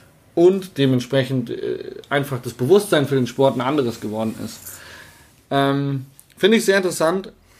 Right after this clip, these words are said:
weil natürlich, wenn du sagst, du machst eine neue Destination auf, oder, äh, eine neue Bike-Region,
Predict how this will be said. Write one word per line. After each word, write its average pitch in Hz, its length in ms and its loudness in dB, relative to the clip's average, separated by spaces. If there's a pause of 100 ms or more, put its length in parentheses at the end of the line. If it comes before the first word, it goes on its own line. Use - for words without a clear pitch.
(520)
weil 160 400 4
natürlich, 185 920 2 (160)
wenn 147 160 0
du 151 100 0
sagst, 139 380 -2
du 135 60 -2
machst 139 400 0
eine 131 200 2
neue 127 260 4
Destination 127 800 -2
auf, 165 400 2 (580)
oder, - 480 -4
äh, 143 40 -2
eine 135 160 4
neue 127 200 6
Bike-Region, 156 800 2